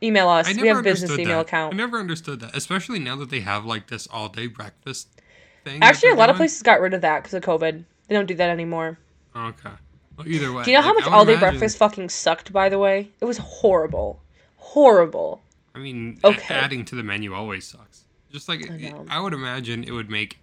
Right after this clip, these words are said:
Speaker 2: as much, if not more money if they had, like, all-day dinner stuff. Like, if I could
Speaker 1: See,
Speaker 2: go
Speaker 1: I would be
Speaker 2: get
Speaker 1: down for
Speaker 2: chicken
Speaker 1: that.
Speaker 2: Mc-, chicken nuggets and French fries at four in the morning, like, that's, th-, yes, that.
Speaker 1: Yeah. That'd be
Speaker 2: I
Speaker 1: great.
Speaker 2: don't
Speaker 1: I would just, like, never sleep 'cause I'd be like,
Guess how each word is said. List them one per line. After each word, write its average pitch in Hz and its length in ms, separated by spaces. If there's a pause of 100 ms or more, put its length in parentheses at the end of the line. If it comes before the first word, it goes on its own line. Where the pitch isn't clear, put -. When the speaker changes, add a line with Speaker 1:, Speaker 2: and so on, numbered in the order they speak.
(160)
Speaker 2:
as 113 220
much, 117 260
if - 160
not 107 160
more 104 220
money 98 280
if 87 120
they 117 120
had, 101 220
like, 98 280 (580)
all-day 101 460
dinner 92 300
stuff. - 340 (600)
Like, 113 120
if 107 160
I 143 60
could 170 140
Speaker 1:
See, 123 60
Speaker 2:
go 117 80
Speaker 1:
I 117 80
would 117 60
be 113 80
Speaker 2:
get 117 80
Speaker 1:
down 117 120
for - 60
Speaker 2:
chicken 123 300
Speaker 1:
that. - 40
Speaker 2:
Mc-, - 280
chicken 131 300
nuggets 110 340
and 110 140
French 104 260
fries 117 400
at 117 260
four 120 260
in 120 60
the 120 60
morning, 120 380 (400)
like, 107 100
that's, - 240
th-, - 220 (160)
yes, 110 500 (340)
that. 117 280
Speaker 1:
Yeah. 302 160 (1160)
That'd 233 140
be 277 60
Speaker 2:
I - 20
Speaker 1:
great. 262 260
Speaker 2:
don't 165 80
Speaker 1:
I 175 40
would 196 100
just, 226 160
like, 226 180
never 202 220
sleep 214 300
'cause - 100
I'd - 20
be 190 60
like, - 220